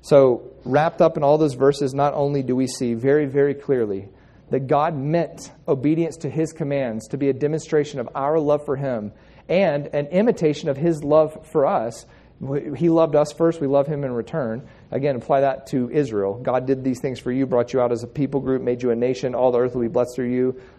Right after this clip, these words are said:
Love me." That's what it's all about. But like I said, when God himself showed up, he clearly said,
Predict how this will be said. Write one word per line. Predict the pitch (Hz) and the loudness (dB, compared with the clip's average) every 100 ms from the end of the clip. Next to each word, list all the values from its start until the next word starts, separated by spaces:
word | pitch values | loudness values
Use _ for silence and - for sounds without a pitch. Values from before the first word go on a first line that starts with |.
| - | -12
Love | 113 135 139 107 | 0 2 2 0
me." | 107 101 123 - | -6 -8 -12 -4
That's | 117 - | -4 0
what | 127 | 0
it's | 113 | 0
all | 117 107 | 0 2
about. | 101 117 104 101 - - - - - | 2 2 0 -2 -12 -20 -20 -14 -2
But | |
like | 131 131 | 0 2
I | |
said, | - 131 | 2 2
when | 120 113 | 2 0
God | 127 135 | 2 2
himself | 147 135 135 135 120 | 2 -4 0 0 0
showed | - 123 117 | 0 2 4
up, | 123 101 | 2 0
he | 117 117 | -6 -10
clearly | - 139 127 127 | -4 0 0 0
said, | 117 156 131 98 | -2 -2 0 -2